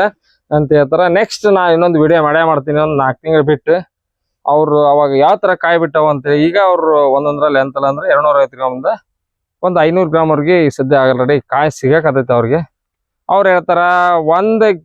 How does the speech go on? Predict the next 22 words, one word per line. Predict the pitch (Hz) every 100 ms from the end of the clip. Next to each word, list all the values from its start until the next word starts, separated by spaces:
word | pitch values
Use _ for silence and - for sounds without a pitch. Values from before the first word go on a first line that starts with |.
| _ -
ಗಿಡಕ್ಕೆ | 160 165 -
ಒಂದಕ್ಕೆ | 170 147 156 180 165 156
ಸಿಕ್ರು | - 135 151 190
ಸು-, | - 151 151 139
ಅಂದ್ರ, | 151 208 185 - - 135
ಆ, | 131 127 123 123 123 123 123 _ -
ದಿನಾಲು | 170 214 240
ಒಂದ್ | 208 175
ಬಾಕ್ಸ್ | 185 -
ಹರಿದ್ರೆ | 170 170 196
ಮುನ್ನೂರು | 165 160 151
ರೂಪಾಯಿ | 147 151
ರೀ, | 143 156
ತಿಂಗಳಿಗೆ | 147 147 156 139 139 135 135 _ _ _ 147
ಮಾಮೂಲು | 151 151 139
ಒಂಬತ್ತು | 143 147 -
ಸಾವಿರ, | 127 135
ಹತ್ತು | 131 147 -
ಸಾವಿರ | 131
ರೂಪಾಯಿ, | 131 139 135 131 127 - 135
ಆ, | 131
ನಾವು | 127 127 120